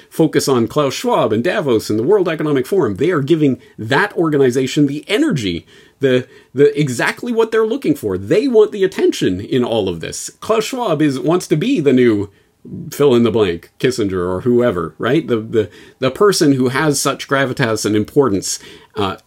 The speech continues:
because, uh, now everyone's talking about the World Economic Forum and talking about the Great Reset. Hey, as a rebranding effort, it was incredibly successful, wasn't it?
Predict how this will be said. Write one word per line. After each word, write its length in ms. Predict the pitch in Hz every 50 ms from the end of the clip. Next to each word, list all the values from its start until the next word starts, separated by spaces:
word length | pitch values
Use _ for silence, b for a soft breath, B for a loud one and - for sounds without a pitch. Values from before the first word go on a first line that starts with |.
| - 95 92
because, 720 | - 113 98 - - 180 254 - 101 95 90 95 95 - -
uh, 160 | 90 95 85 82
now 340 | 80 - 85 101 113 120
everyone's 380 | 101 127 147 156 151 170 180 165
talking 340 | - 170 175 180 - 180 185
about 220 | 180 196 190 185
the 80 | 185 185
World 240 | 180 190 196 185 190
Economic 380 | 196 190 180 185 202 190 190
Forum 340 | - 254 294 226 113 101 95
and 80 | 92 -
talking 320 | 139 135 139 - 170 160
about 100 | 156 175
the 80 | - 156
Great 200 | - 185 196 196
Reset. 320 | 180 214 - - - -
Hey, 200 | - - 311 156
as 140 | - 151 147
a 40 | 143
rebranding 800 | 110 127 180 240 220 151 143 151 190 269 302 262 143 110 107 -
effort, 300 | 107 - - 107 117 -
it 100 | 151 151
was 200 | 147 156 120 127
incredibly 720 | 123 110 104 101 92 - 156 - - 160 127 117 190 196
successful, 640 | 190 - 190 190 - 320 359 - - - 90 82 82
wasn't 340 | - - 240 - 104 82 78
it? 180 | 82 - b